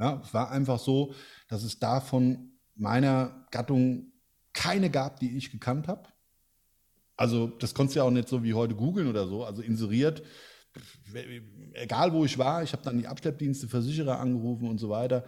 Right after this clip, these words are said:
und hab die dann alle kontaktiert. Ich bin Tatortreiniger, hab ich dann, "Oh, was, die sind Tatortreiniger, was ist denn das?" Dann hab ich so, "Na, ich mach dann die, den, die Sauerei weg, wenn dann halt jemand gestorben ist."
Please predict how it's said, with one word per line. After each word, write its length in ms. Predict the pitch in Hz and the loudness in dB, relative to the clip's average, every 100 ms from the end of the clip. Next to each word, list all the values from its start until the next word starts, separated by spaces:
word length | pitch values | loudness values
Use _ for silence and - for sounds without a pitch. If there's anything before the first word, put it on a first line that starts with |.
| - - - - | -12 -20 -20 -6
und 100 | 104 | -4
hab 140 | 107 | -2
die 80 | 120 | -4
dann 160 | 110 104 | -4 -4
alle 160 | 107 | -6
kontaktiert. 640 | 113 117 110 104 - 151 139 | -4 -2 -2 -4 0 0 0
Ich 80 | - | -2
bin 100 | 104 | -4
Tatortreiniger, 760 | 113 131 135 120 117 120 113 | -4 -2 -2 -2 -2 0 0
hab 100 | 110 | -2
ich 80 | 110 | -4
dann, 220 | - 107 110 | -4 -4 -4
"Oh, 300 | - - 95 | -2 0 -2
was, 200 | 101 - | -6 -6
die 100 | 98 | -8
sind 160 | 90 | -8
Tatortreiniger, 640 | 95 131 151 123 123 120 98 | -10 -8 -8 -6 -2 -2 -2
was 80 | 95 | -4
ist 140 | 92 | -4
denn 100 | 95 | -2
das?" 240 | 127 143 | 0 -2
Dann 80 | - - _ 98 | -6 -20 _ -12
hab 60 | |
ich 60 | 98 | -4
so, 60 | |
"Na, 220 | 101 107 110 | -2 -2 -6
ich 160 | - | -6
mach 160 | 107 107 | -6 -6
dann 160 | 104 | -6
die, 260 | 104 101 104 | -4 -4 -8
den, 160 | - 104 | -10 -8
die 240 | 107 95 | -8 -10
Sauerei 560 | 92 95 104 90 98 110 | -8 -4 -4 -4 -6 -6
weg, 180 | 104 | -6
wenn 120 | 101 98 | -6 -6
dann 180 | 95 | -6
halt 160 | 98 95 | -6 -6
jemand 300 | 98 98 95 | -6 -6 -6
gestorben 440 | 95 110 123 131 | -8 -2 -2 0
ist." 140 | 120 | -2